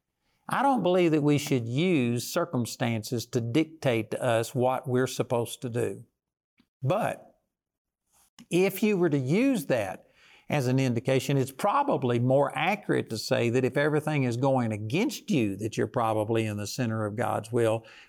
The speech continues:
rather than to say that if you're in the center of God's will, everything will just automatically work out.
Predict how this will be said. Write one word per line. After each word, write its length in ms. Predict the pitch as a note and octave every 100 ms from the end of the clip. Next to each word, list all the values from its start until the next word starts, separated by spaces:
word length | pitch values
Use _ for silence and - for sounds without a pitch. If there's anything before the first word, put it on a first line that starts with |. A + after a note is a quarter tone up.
| -
rather 360 | C3+ C#3+ C#3 C3
than 160 | B2+
to 100 | A#2
say 220 | A2 C3+ A#2
that 120 | A#2+
if 120 | A#2
you're 100 | C3+
in 140 | B2
the 40 | A#2
center 300 | - C3+ A#2+
of 80 | A2
God's 260 | A2+ A2
will, 220 | A#2 G#2+
everything 380 | A2+ A2 A2 A2+
will 80 | G#2
just 240 | G#2 G2+
automatically 560 | A2 A2+ A2 G#2+ G#2 A2+
work 320 | A2 G#2+ -
out. 260 | C3+ D3